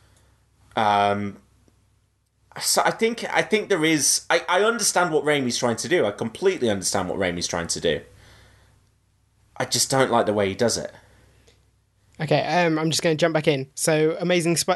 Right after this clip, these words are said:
Speaker 2: Amazing Spider-Man two hundred, um, Spider-Man tracks and confronts the burglar, to whom he reveals his true identity as Ben Parker's nephew. Believing that Spider-Man is about to kill him as revenge for murdering Ben, the burglar suffers a fear-induced heart attack and dies.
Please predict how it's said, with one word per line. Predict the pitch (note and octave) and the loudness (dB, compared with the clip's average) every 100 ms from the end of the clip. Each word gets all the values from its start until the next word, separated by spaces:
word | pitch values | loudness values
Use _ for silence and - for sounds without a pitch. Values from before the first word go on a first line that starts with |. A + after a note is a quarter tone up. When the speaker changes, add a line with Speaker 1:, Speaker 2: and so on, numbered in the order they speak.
| - | 0
Speaker 2:
Amazing | F3+ G3 F#3 F3+ | 0 2 2 2
Spider-Man | F#3+ E3 F3 D#3+ | 0 2 2 2
two | G3 D#3+ | 0 2
hundred, | F3 C#3+ A#2 C3+ - _ _ _ _ _ - | 2 0 -2 -6 -12 _ _ _ _ _ -4
um, | C3+ C#3+ C#3+ C#3 - _ _ - | 0 0 0 -4 -10 _ _ -8
Spider-Man | - F3+ F3+ E3+ | 0 2 2 0
tracks | G3+ F#3+ F#3+ | 0 -2 0
and | F3+ D#3 B4 _ - | -2 -2 -10 _ -6
confronts | E3 D3+ F3 E3 | -4 0 0 -2
the | - | -2
burglar, | D3+ D#3+ D3+ C#3+ C#3+ D3 _ _ _ _ _ | 0 0 2 0 -2 -6 _ _ _ _ _
to | - D#3+ | -2 2
whom | E3+ D#3 | 2 2
he | D#3+ | 2
reveals | D#3 D3+ D#3 | 2 2 2
his | D#3 | 0
true | D3 E3 | 0 2
identity | D3+ D3+ D#3 | 2 2 2
as | D3+ | 2
Ben | D#3 D3 | 2 2
Parker's | D3 D3 C#3+ | 0 0 -2
nephew. | C#3 B2+ C#3+ | -2 -2 -4
Believing | C#3 E3+ F#3 F3+ E3+ | 0 0 2 2 0
that | E3+ | -2
Spider-Man | - D#3 D3+ | 0 0 0
is | D3+ | 0
about | D3 D#3 | 0 0
to | D3 | 0
kill | D#3 D#3+ | 0 2
him | D3+ D#3 | 2 0
as | C#3+ | 0
revenge | C#3+ D3 C#3+ | 0 0 0
for | D3+ | -2
murdering | C#3 C#3+ C#3+ | 0 -2 -2
Ben, | C#3 C3+ | -2 -2
the | |
burglar | B2+ D3 C#3 | 0 0 0
suffers | C#3 C#3+ C3+ | -2 -4 -6
a | |
fear-induced | - D#3 C#3 C#3+ C#3+ | -2 0 0 -2 -2
heart | C#3 B2 | -2 -2
attack | C#3 C3 | -4 -2
and | C#3+ | 0
dies. | C3 A2+ A2+ | -2 -4 -8